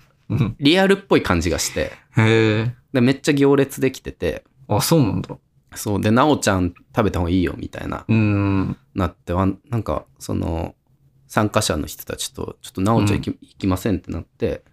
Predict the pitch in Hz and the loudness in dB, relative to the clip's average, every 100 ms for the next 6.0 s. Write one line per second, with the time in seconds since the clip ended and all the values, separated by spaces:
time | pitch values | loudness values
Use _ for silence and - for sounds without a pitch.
0 | _ - 113 107 101 98 92 90 - _ | _ -8 -2 0 0 -2 -2 -6 -10 _
1 | _ _ _ 80 76 - - 104 78 67 | _ _ _ -8 -6 -6 -2 0 0 -2
2 | 76 - - _ _ - 104 87 - _ | -4 -6 -10 _ _ -6 -4 -4 -6 _
3 | _ - 85 73 73 73 71 - - _ | _ -6 -4 -4 -4 -6 -8 -10 -16 _
4 | _ _ _ _ - 190 170 - 80 76 | _ _ _ _ 0 2 2 0 0 0
5 | 73 - - 87 87 87 78 71 76 | -2 -4 -4 -2 0 0 -2 -6 -8